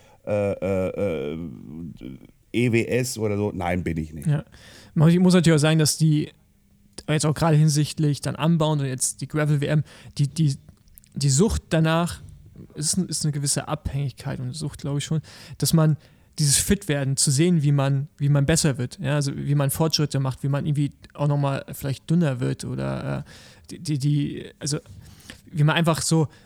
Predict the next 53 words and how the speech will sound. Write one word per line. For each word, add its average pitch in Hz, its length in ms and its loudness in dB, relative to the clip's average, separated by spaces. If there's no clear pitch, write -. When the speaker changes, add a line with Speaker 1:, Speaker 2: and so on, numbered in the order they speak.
Speaker 2:
man 156 80 2
schläft 165 320 2
besser, 147 280 0
man, 147 160 -4
man, 151 280 -4
man 156 100 -2
ernährt 156 280 -2
sich 147 140 -4
besser, 151 220 0
man 143 100 2
kommt 185 200 0
in 175 80 2
so 151 80 2
einen 151 80 4
Rhythmus 156 360 0
rein, 160 380 -2
der 143 240 0
halt, 139 320 -2
der 147 80 2
einen 151 100 4
so 147 80 4
ein 147 60 4
bisschen 151 300 2
süchtig 139 420 0
macht, 127 240 -2
danach 139 380 -2
so 143 400 -4
besser 156 300 2
zu 143 160 -2
werden. 123 320 -4
Und, 143 320 0
äh, 139 180 0
das 175 160 2
ist 175 100 2
halt 156 160 2
auch 151 80 -2
das, 151 220 0
was 151 100 0
mich 143 140 4
halt 139 320 0
quasi 139 280 0
am 131 140 2
Leben 160 360 4
erhält 135 420 0
und 143 120 0
diesen 135 180 0
Sport - 460 -2
weiterhin 147 340 2
zu - 140 2
machen 151 300 2
und 131 60 0
auch 139 220 -2
alles, 156 420 0